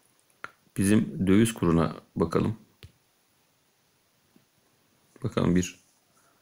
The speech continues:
sekiz otuz dokuzlara, sekiz, bakayım buradaki fiyatlara göre sekiz otuz beşlere kadar gelmiş. İnanılmaz bir çıkış var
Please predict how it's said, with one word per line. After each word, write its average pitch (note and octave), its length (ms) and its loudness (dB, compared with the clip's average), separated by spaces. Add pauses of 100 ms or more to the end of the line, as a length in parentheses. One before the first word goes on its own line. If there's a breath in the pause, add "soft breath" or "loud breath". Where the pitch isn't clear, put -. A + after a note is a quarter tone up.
(160)
sekiz - 720 -4 (1200)
otuz F2+ 260 -4
dokuzlara, E2 460 -2
sekiz, - 460 -8 (340)
bakayım - 340 -10
buradaki E2+ 340 -6
fiyatlara E2 440 -6
göre D#2+ 240 -4 (1300 soft breath)
sekiz - 300 -6
otuz F2+ 260 -2
beşlere E2+ 360 0
kadar E2+ 260 -2
gelmiş. E2+ 580 -4 (1300)
İnanılmaz F2+ 460 2
bir - 240 -6 (100)
çıkış - 360 -6
var F2 240 -4